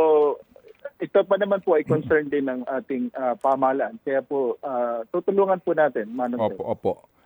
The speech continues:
Speaker 2: Opo, kasi po, Sec, ah, ah, Sec, ah, kayo po, matagal na po kayo dyan. Sa simple lang pong analysis kasi, kung ako yung farmer, hindi ako pe-, pwedeng magbaksak sa nepa Q-Mart, ah, sa Divisoria. Hindi tatanggapin doon ng market master, eh.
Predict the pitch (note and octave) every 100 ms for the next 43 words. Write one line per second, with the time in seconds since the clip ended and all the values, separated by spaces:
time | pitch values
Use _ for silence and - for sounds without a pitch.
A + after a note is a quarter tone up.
0 | _ E3 D3+ C3+ - D#3+ A#3 A#3 - A#3
1 | - E3+ F3 - D#3+ - G3 A#2+ - A2
2 | B2+ C#3 D#3+ C3 A#2+ B2+ C3+ - C#3 C#3
3 | D3 A2+ A2+ A2 G#2+ - B2+ E3 G#3+ G#3
4 | G3 F3+ E3+ E3 C#3+ C3+ A#2+ A#2+ - B2
5 | F#2 D#2+ _ _ - F#3 G#3 G#3 G3+ E3
6 | D3 A#2 G#2+ F2 E2 E2+ _ _ _ _
7 | - G3 G3+ G3+ F#3+ F3+ E3+ E3+ D#3+ D#3+
8 | C3 A2+ A#2 - A#2+ F2 - _ - D#3
9 | D#3 - C#3+ B2 A#2 C3+ C#3+ - F#2+ F#2+
10 | A#2 A2 G#2+ A#2 A#2 G2 G2 C#3 C3 F2+
11 | D#3 G#3+ G3+ F#3+ F#3 E3+ F3+ E3+ D#3 F3
12 | D#3+ D#3 C#3+ C#3+ B2 A#2+ - D#2+ -